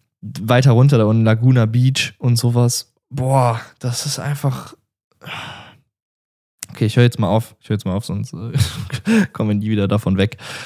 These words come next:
Ähm, aber es, ich weiß nicht, das sind einfach gerade Emotionen, <laughs> die da hochkommen.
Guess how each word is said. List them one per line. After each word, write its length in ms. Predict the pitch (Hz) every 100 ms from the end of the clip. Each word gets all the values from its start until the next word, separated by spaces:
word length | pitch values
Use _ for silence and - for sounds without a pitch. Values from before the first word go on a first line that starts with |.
| - - _ 104
Ähm, 340 | 107 104 95 -
aber 480 | 101 98 101 95 62
es, 460 | 101 - - -
ich 180 | - 110
weiß 200 | 92 92
nicht, 260 | 90 - - _ _ _
das 580 | 101 101 - - - - _ _ _ _ _ _
sind 320 | - 113 113 -
einfach 400 | 104 - 101 - -
gerade 320 | - 104 101 101
Emotionen, 640 | 117 107 - - 127 151 -
<laughs> 140 | 135 -
die 120 | 123
da 140 | 120
hochkommen. 440 | 107 113 - 110